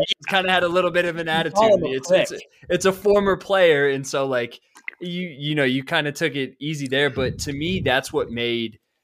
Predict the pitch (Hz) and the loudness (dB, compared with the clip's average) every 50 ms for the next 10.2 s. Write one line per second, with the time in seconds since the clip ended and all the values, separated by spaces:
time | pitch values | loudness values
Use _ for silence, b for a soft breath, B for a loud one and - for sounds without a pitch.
0 | _ _ _ - 131 131 131 - - 147 127 120 - - 180 180 - 160 143 123 | _ _ _ -10 -4 -4 -4 -2 0 0 -2 0 2 2 2 2 0 -4 -6 -6
1 | 117 127 120 107 101 - - 127 123 131 131 123 113 113 107 101 104 98 - 135 | -6 -6 -6 -6 -6 -6 -4 -2 0 0 0 -2 -6 -10 -10 -10 -10 -12 -10 -10
2 | 123 107 107 95 92 104 110 117 110 90 98 101 104 101 101 _ _ - 120 123 | -10 -10 -12 -14 -6 -4 -4 -4 -4 -6 -10 -12 -10 -12 -12 _ _ -16 -16 -16
3 | 117 156 151 - - 165 156 147 131 123 110 - _ _ _ _ _ _ _ _ | -14 -14 -14 -12 -10 -12 -12 -12 -12 -14 -14 -16 _ _ _ _ _ _ _ _
4 | _ _ _ _ _ _ _ - 151 143 165 170 147 139 175 196 202 185 156 135 | _ _ _ _ _ _ _ -10 0 2 2 2 4 2 -2 -2 -2 -2 -4 -2
5 | 135 135 135 131 - - 117 101 92 95 92 _ _ _ _ _ _ _ _ _ | -2 -2 -2 -4 -6 -10 -12 -14 -14 -16 -20 _ _ _ _ _ _ _ _ _
6 | _ _ _ _ _ _ _ _ _ _ _ 113 107 139 143 147 156 160 165 165 | _ _ _ _ _ _ _ _ _ _ _ -12 -2 2 2 4 4 2 0 -4
7 | 165 - - 147 151 180 180 - - 185 175 170 160 123 120 127 110 90 - 139 | -6 -4 -2 0 2 2 2 0 -2 -4 -4 -4 -4 -6 -6 -6 -6 -4 -2 -4
8 | 131 - - 139 127 113 104 101 98 90 78 78 _ _ _ _ _ _ _ _ | -4 -4 -4 -6 -6 -6 -6 -8 -14 -18 -18 -20 _ _ _ _ _ _ _ _
9 | _ _ _ - 123 113 113 117 117 113 110 110 98 107 - 131 131 131 135 135 | _ _ _ -10 -6 -4 -2 0 0 0 0 -2 -6 -2 0 2 2 2 2 0
10 | 143 139 147 143 | -2 -4 -4 -6